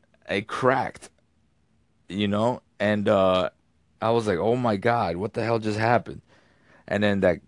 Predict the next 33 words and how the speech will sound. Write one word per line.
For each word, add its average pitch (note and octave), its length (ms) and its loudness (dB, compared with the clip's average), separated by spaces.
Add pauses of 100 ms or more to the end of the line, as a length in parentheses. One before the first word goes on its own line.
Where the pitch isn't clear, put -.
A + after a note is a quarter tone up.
(120)
same F#2+ 300 -4
guy F#2 260 6
told E2+ 260 -2
me, F2 80 -4
"Hey, F#2 340 2 (680)
what's G2+ 280 -2
the, G2+ 120 -6
what G2+ 220 2
humidity G2 460 2
you F2+ 160 -4
have A2 220 4
it G2 60 0
on?" F2+ 120 0
I E2+ 60 0
was F2 100 -2
like, F2 80 -2
"What F#2 80 -2
are - 20 2
you G#2 80 -2
talking A2+ 300 4
about?" D#2+ 200 -4
He's F#2 140 -4
like, F2 160 -2 (840)
"You F#2 120 0
don't G#2 80 6
have G#2+ 140 4
a F#2+ 40 2
humidor?" A2 560 2
And G#2 100 -2
I G#2 60 0
was G2+ 120 2
like, F#2 140 2
"Nah." F2+ 500 0